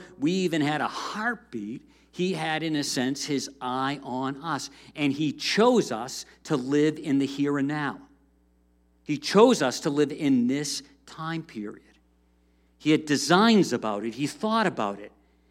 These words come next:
And I am so happy that he decided to put me where there's iPads. I would very much not like to live when there were no iPads, no electricity. I really like iPads. So he knew that I would like an iPad. So he knew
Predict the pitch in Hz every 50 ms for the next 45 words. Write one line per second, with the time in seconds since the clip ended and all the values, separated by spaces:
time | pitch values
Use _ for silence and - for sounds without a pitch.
0 | _ _ - 156 156 180 190 196 180 - - - - 208 196 196 190 - 175 175
1 | 175 180 180 202 202 202 196 - - _ _ - 143 135 135 127 - - - 170
2 | 151 165 170 147 131 - - 180 185 180 165 160 151 147 127 113 117 123 113 110
3 | - - - 123 123 143 - 131 147 156 156 190 196 - - - _ _ _ -
4 | 123 131 143 147 131 131 120 107 107 120 120 156 185 180 175 170 156 147 143 143
5 | - - 151 147 151 143 143 135 131 - 131 123 135 135 143 139 - - - -
6 | - 131 127 120 117 117 117 120 135 131 123 123 127 123 131 135 131 135 - -
7 | 123 120 117 113 117 117 - - 120 107 - 139 147 175 185 - - - _ -
8 | 117 117 101 107 113 113 120 131 127 139 135 131 131 131 139 123 131 139 156 170
9 | - - 123 107 - 165 175 175 170 170 175 208 214 175 143 139 139 139 - -
10 | - - - 127 127 139 151 147 147 147 156 127 - 156 139 151 170 170 170 135
11 | 127 113 117 131 135 - - 135 131 131 165 170 147 147 147 147 170 185 175 165
12 | 160 156 -